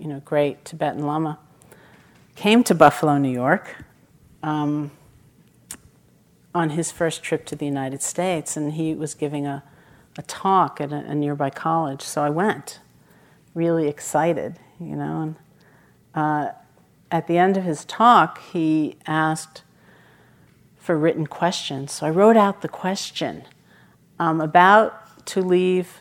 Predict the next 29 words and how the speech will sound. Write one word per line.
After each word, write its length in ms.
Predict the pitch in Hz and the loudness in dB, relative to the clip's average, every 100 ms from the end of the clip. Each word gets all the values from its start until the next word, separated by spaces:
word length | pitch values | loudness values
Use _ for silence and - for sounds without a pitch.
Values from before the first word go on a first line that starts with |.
| _ - | _ -16
for 160 | - | -8
India, 400 | 104 151 151 139 | -2 0 0 -2
like, 180 | 120 139 | -4 -10
in 180 | - 143 | -12 -16
three 320 | - - 156 147 | -18 -6 -2 0
days 460 | 135 165 180 135 | 0 0 0 -2
or 60 | 120 | -6
four 300 | - 156 151 | -4 -2 0
days, 360 | 151 165 139 | 2 0 -2
something 260 | - 175 180 | -6 -6 -4
like 240 | 156 143 | -4 -6
that. 240 | 139 117 113 | -6 -8 -6
I'm 80 | 147 | -4
about 420 | 147 170 196 - | 4 6 6 4
to 120 | - | -4
leave 380 | 180 175 175 - _ _ _ _ _ _ | 0 2 0 -4 _ _ _ _ _ _
for 160 | - 156 | -10 -2
India 420 | 170 175 165 147 | 2 2 2 0
to 160 | - 165 | -4 -10
study 380 | - 175 170 175 | 0 4 4 2
Buddhist 420 | 160 151 151 - | 0 -2 -4 -4
meditation. 800 | 151 147 - 226 247 - 160 156 | -4 -4 -6 -6 -4 -4 -6 -8
Can 220 | - 170 | -6 -2
you 80 | 170 | -2
suggest 640 | - 170 - 156 151 - | -4 -10 -6 -6 -6 -10
where 120 | 160 147 | -10 -10
I 120 | 139 | -10
should 280 | - 151 - | -12 -14 -8
go?" 400 | 165 175 143 | -4 -4 -4